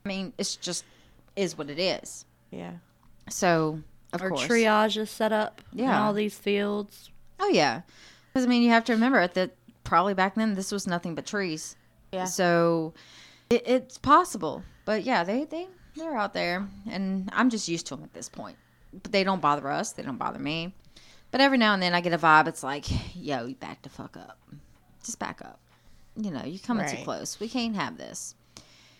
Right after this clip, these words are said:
Speaker 1: So, but, yeah, that, that, but just hearing the kids in the house the other week kind of freaked me out because I was like,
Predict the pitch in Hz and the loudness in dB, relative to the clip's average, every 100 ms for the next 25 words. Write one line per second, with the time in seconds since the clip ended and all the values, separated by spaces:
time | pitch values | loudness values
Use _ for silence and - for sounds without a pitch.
0 | _ - 160 151 - - _ _ _ _ | _ 0 2 0 -6 -20 _ _ _ _
1 | - 233 262 233 180 202 262 240 262 240 | -4 2 4 4 2 0 -2 0 0 -2
2 | - - _ 269 269 220 247 - 269 240 | -6 -20 _ -4 -4 -2 -2 2 4 4
3 | 214 196 202 175 170 165 143 151 - 139 | 2 0 -2 -2 -6 -2 0 0 -2 -6
4 | 139 139 - 147 139 - - _ _ - | -4 -6 -8 -6 -6 -8 -18 _ _ -6
5 | 208 - - - - 147 170 165 185 190 | -6 -6 -10 -10 -10 -12 -10 -8 -6 -6